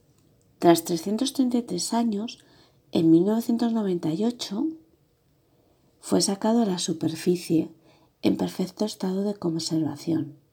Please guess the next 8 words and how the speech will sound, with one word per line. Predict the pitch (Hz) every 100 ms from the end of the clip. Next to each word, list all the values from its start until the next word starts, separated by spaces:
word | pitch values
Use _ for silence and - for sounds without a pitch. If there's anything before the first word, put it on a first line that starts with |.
| _ _ _ _ _ _ _ _ _ _ _ _ _
Se | - 185
expone | 175 - 254 285 339 - _ _ _ _ _
en | - 170
el | 156
Museo | 139 135 - 170
Vasa | 185 214 262
de | 247
Estocolmo. | 202 - - 143 139 - -